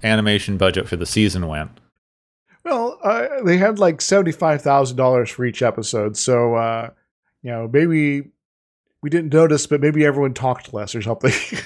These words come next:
Speaker 2: <laughs>
Speaker 1: And then the overall, the overall storyline that they did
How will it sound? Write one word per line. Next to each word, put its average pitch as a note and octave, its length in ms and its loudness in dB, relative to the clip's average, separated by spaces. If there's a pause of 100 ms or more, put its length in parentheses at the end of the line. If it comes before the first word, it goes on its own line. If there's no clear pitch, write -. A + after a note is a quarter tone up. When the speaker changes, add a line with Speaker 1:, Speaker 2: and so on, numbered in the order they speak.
(240)
Speaker 2:
<laughs> F#3 120 -12 (1120)
Speaker 1:
And C3+ 140 0
then F#3+ 160 0
the F3+ 160 2
overall, F3 880 4
the B2 140 4
overall F3+ 340 6
storyline C3 600 4
that G#2+ 120 -2
they G2 200 0 (200)
did A2+ 540 2